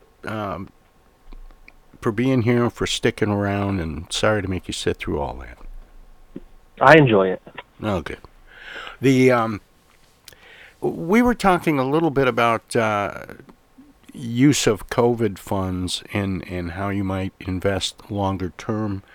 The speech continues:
Speaker 1: on that, and also, uh, some of the tending to the infrastructure needs that, that Southfield took upon itself back in two thousand fourteen. And, uh, you know, it was, uh,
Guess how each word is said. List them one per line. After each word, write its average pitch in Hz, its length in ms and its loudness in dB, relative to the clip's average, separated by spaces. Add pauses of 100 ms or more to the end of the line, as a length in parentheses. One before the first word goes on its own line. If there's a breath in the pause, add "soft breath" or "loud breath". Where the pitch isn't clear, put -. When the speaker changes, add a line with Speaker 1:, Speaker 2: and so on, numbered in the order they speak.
(300 soft breath)
Speaker 1:
on 101 260 -2
that, 98 340 -4
and 101 260 -2
also, 110 760 2
uh, 95 200 0 (540 loud breath)
some 123 320 0
of 95 220 -4
the 101 360 -4 (840 soft breath)
tending 135 500 2
to - 160 -2
the 107 240 -2
infrastructure 110 1000 -4
needs 101 600 -2
that, 95 240 -4 (100)
that 104 180 -4
Southfield 107 760 0
took - 220 -6
upon 95 380 -4
itself 92 760 -2
back 87 260 -4
in 85 100 -8
two 95 220 -8
thousand 85 500 -8
fourteen. 95 720 -8 (560 loud breath)
And, 101 320 -4
uh, - 320 -14
you 101 200 -4
know, 92 240 -4
it 85 80 -8
was, 90 420 -2
uh, 92 260 -2